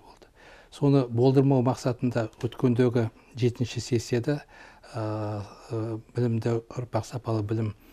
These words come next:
ұлттық жобасы бойынша облыстың білім басқармасының басшысы тыңдалған болатын.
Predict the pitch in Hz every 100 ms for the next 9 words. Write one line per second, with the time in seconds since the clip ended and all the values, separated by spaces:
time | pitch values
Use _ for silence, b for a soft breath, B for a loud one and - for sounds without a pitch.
0 | B 120 - - - 123 110 107 - 110
1 | 107 - 113 101 - 117 110 - 113 110
2 | 117 107 110 - 110 104 - 110 107 -
3 | 110 - 117 135 151 143 139 -